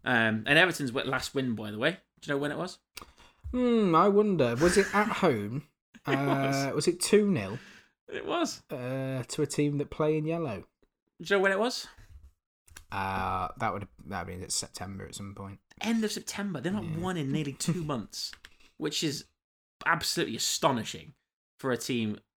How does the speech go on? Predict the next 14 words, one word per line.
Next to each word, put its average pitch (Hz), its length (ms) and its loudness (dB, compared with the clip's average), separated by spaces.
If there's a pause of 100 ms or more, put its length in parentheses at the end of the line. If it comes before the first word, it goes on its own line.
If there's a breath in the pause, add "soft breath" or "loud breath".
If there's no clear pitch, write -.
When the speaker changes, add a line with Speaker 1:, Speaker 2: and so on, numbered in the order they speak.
(120)
Speaker 1:
that 135 340 -2
claim 117 440 -2
to 117 140 -6
ha-, - 300 -2
have 110 240 -2
some 110 200 -6
sort 98 320 -6
of - 120 -14 (680)
actual, 101 460 -6 (380 loud breath)
you 120 100 -4
know, 95 140 -10 (100)
talent 101 400 -2
at - 100 -10
football. - 440 -14